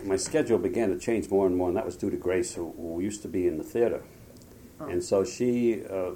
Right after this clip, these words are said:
Speaker 1: they, you know, performances took place at night, and they stayed up late and, and, uh, got up and st-, and slept in the morning. And so I got into that routine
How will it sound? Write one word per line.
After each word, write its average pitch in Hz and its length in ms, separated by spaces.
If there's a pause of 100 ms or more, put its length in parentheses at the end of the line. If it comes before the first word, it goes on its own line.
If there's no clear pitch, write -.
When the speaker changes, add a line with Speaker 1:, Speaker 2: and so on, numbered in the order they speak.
Speaker 1:
they, 101 240
you 117 80
know, 98 100
performances 107 560
took - 220
place 107 220
at 95 100
night, 123 320
and 92 140
they 85 80
stayed 95 260
up - 160
late 117 320
and, 78 240 (180)
and, 87 320
uh, 80 140
got 104 160
up - 200
and - 80
st-, - 200
and 87 140
slept - 280
in 92 80
the 87 60
morning. 80 400 (540)
And 98 120
so 127 160
I 156 120
got 156 160
into 101 160
that 85 240 (180)
routine 87 640